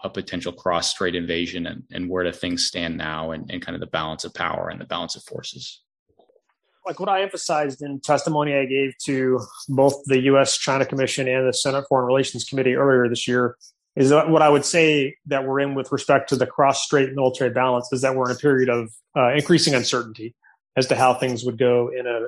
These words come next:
Speaker 2: in a potential conflict, uh, or military aggression by China against Taiwan. You know, there was a time in the past, ten, certainly twenty years ago, where there was no question about how something like that would go, uh, and how,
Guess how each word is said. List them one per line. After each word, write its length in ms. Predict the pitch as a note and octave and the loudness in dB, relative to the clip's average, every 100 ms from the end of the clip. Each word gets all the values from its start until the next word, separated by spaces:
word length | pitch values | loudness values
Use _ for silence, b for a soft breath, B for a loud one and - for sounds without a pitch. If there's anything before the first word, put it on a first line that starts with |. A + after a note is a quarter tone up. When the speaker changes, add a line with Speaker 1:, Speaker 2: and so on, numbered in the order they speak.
| - | -6
Speaker 2:
in 80 | B2+ | -6
a 40 | |
potential 360 | - - C3+ C3 | -4 0 2 2
conflict, 580 | - B2 A#2+ C3 A#2+ - - _ _ _ _ - | 0 0 2 2 0 -2 -16 _ _ _ _ -2
uh, 200 | A#2+ A2+ | 2 2
or 140 | C#3+ | 0
military 460 | C3 C3 B2 C3+ B2 | 0 4 4 6 4
aggression 420 | A#2+ B2 - A#2+ | 4 2 2 -2
by 280 | A#2 A#2+ A#2 - | 2 2 0 -4
China 340 | - B2+ A#2+ | -2 -2 -2
against 400 | A2+ A#2 A#2+ - | -4 -6 -6 -4
Taiwan. 480 | - A2+ A2 A2+ A#2 _ b b - | 0 0 0 -6 -10 _ b b 0
You 60 | C3 | 4
know, 60 | |
there 100 | C#3 | 6
was 180 | C#3+ C#3 | 4 4
a 40 | |
time 260 | C#3+ D3+ C#3+ | 2 2 2
in 80 | C3 | 0
the 40 | |
past, 500 | B2+ C3+ C3 B2 - | 0 4 4 0 -8
ten, 380 | D3 C3+ C3 B2+ | -8 -8 -8 -10
certainly 300 | - D3 C3 | -4 -2 -2
twenty 240 | B2 C3+ | 0 2
years 220 | C3 A#2 A2 | 4 4 2
ago, 320 | A2+ A2+ A#2 - - _ - | 2 2 -2 -6 -14 _ 0
where 100 | C#3+ | 4
there 80 | C#3+ | 6
was 220 | D#3+ D#3+ | 6 4
no 100 | C3+ | 2
question 360 | C3 A2+ - | 2 0 -4
about 220 | A2 A#2 A#2+ | -6 -6 -2
how 140 | A#2+ | -2
something 300 | - A#2+ B2 | -2 -8 -4
like 160 | A2+ A2 | -4 0
that 220 | B2 A#2 | -2 0
would 120 | A#2 | -2
go, 320 | A#2 A2+ A2+ _ _ C#3+ | 0 0 -2 _ _ 0
uh, 200 | A#2+ A2+ | 2 2
and 200 | B2+ A#2 | 0 2
how, 220 | B2 | 2